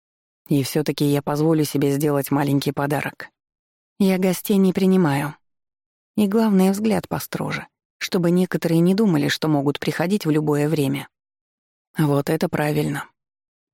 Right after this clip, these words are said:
Как лицо, отвечающее за безопасность не только звездолета в целом, но и всех его пассажиров, полностью одобряю отсутствие ночных гостей.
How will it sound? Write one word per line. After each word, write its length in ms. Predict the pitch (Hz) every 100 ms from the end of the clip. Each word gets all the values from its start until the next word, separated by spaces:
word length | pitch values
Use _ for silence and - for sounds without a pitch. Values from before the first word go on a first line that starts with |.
| -
Как 220 | 160 143
лицо, 380 | 147 139 - 175
отвечающее 720 | 156 147 - 151 170 - 165
за 120 | 151
безопасность 920 | 143 143 143 - 165 - - - - - -
не 160 | 147
только 340 | 139 147 143 143
звездолета 600 | 143 143 151 151 185 147
в 80 | -
целом, 460 | - 143 147 - - _ _ _ _
но 100 | 220
и 80 | 180
всех 260 | - 170 -
его 220 | 147 143
пассажиров, 720 | 143 - 143 156 170 139 - _ _ _ _ _ _ _ -
полностью 600 | 151 160 190 180 - 170
одобряю 540 | 156 143 143 156 151
отсутствие 480 | 143 - 151 - 151
ночных 400 | 143 143 156 139
гостей. 520 | 139 139 - 143 -